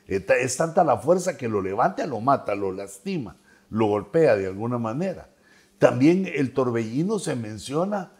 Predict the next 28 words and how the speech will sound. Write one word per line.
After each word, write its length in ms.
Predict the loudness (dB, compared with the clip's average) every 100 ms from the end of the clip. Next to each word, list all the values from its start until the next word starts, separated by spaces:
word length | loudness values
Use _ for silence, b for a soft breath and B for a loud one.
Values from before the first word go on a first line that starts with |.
| b b -4
eh, 580 | 0 2 2 0 -8 _
de 220 | -4 0 0
un 320 | 0 -2 -6
punto 280 | -6 -2 0
de 60 | 0
vista 220 | 0 -4
espiritual, 800 | -8 -8 -6 -8 -4 -4 -4 -12 b b b b
por 160 | 4 4
ejemplo, 500 | 4 -2 -2 -4 -4
que 160 | -6 -2
Dios 320 | 0 0 -2
envió 280 | -6 -4 -4
un 120 | -2
torbellino, 920 | -2 -2 -4 -6 -6 -4 -2 -4 -8 b b b b
una 200 | 2 4
especie 460 | 2 0 -2 0 -2
de 120 | -2
torbellino 560 | -4 -6 -6 -4 -4 -4
espiritual 800 | -6 -8 -8 -4 2 2 2 -10 b b b
sobre 380 | 2 4 4 2
Israel, 640 | 0 0 2 2 0 -10 _ _ _ b b b
y 120 | 0
entonces 640 | 0 2 0 2 -4 -4 -6
los 320 | -2 -2 -4
separó 580 | 0 0 2 2 8 8
y 80 | 6
los 220 | 0 -2
envió, 500 | -10 -2 0 0